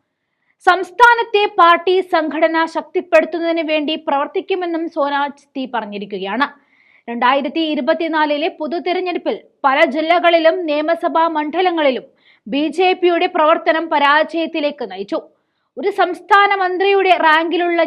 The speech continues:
ഞാൻ അതിന്റെ ഉത്തരവാദിത്തം ഏറ്റെടുക്കുന്നു. ഉത്തർപ്രദേശ് ഗവർണർക്ക് നൽകിയ രാജിക്കത്തിൽ സോനം ചുസ്തി ഇങ്ങനെയാണ് പറഞ്ഞിരുന്നത്. ഉത്തർപ്രദേശ് ബി ജെ പിയിൽ അതൃപ്തി പുകയുന്ന സമയത്താണ് സോനം ചുസ്തിയുടെ രാജി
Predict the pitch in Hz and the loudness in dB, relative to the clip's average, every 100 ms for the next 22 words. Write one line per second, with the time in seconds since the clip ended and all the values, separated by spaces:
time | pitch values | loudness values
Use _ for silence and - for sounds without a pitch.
0 | 302 294 311 349 - 285 302 285 285 294 | -2 0 0 -2 -4 -4 -4 -4 -4 -4
1 | 285 - 320 302 294 - 262 - - 226 | -10 -4 -2 0 -2 -6 -10 -10 -10 -8
2 | 226 202 175 247 294 - _ _ _ _ | -8 -12 -10 -8 -8 -10 _ _ _ _
3 | _ 240 240 277 277 302 330 - 233 269 | _ -8 -4 -2 -2 -2 -4 -6 0 4
4 | 277 302 339 330 330 330 311 269 320 294 | 4 2 0 -2 -2 -2 -2 0 0 2
5 | 285 320 - 320 320 330 320 294 294 302 | 0 -2 -4 -4 -6 -4 -2 -2 -4 -10
6 | 269 - 285 - 247 254 269 269 254 233 | -12 -8 -8 -8 -12 -8 -6 -6 -4 -6
7 | 226 226 196 196 196 196 247 - _ _ | -6 -10 -12 -12 -14 -4 -2 -4 _ _
8 | _ _ _ 320 370 349 381 381 415 - | _ _ _ -4 -2 0 2 2 -2 -4
9 | 240 320 339 359 381 381 359 - - 269 | -4 -2 0 0 0 0 0 0 -4 -4
10 | 339 339 381 - 285 349 339 339 339 320 | -4 -2 -4 -2 -4 -2 -2 -2 -2 0
11 | 330 330 339 311 320 320 302 311 339 349 | 0 0 0 0 -2 -2 -2 -2 -4 -8
12 | 320 - 349 330 320 269 277 285 | -12 -8 -4 -2 0 0 0 0